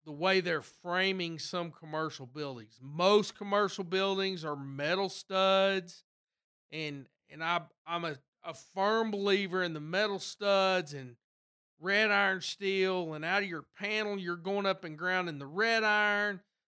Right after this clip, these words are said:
The studs are all screwed together. You're screwing your boxes to the studs. You're, you're bracing or supporting your conduit off the studs.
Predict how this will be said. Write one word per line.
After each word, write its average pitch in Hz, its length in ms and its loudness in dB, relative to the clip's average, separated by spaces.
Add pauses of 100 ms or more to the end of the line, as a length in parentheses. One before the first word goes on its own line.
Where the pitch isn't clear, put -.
(120)
The 131 60 -20
studs 233 520 0
are 220 80 4
all 214 160 4
screwed 220 400 -8
together. 196 560 0
You're 170 180 -6
screwing 240 600 -4
your 170 160 -6
boxes 202 640 2
to 208 120 -14
the 175 120 -12
studs. 202 580 2
You're, 156 220 -10 (560)
you're 156 160 -10 (100)
bracing 208 680 0
or 151 120 -4
supporting 214 760 -2
your 165 160 -8 (100)
conduit 220 560 2
off 196 280 2
the 170 60 -18
studs. 202 460 -2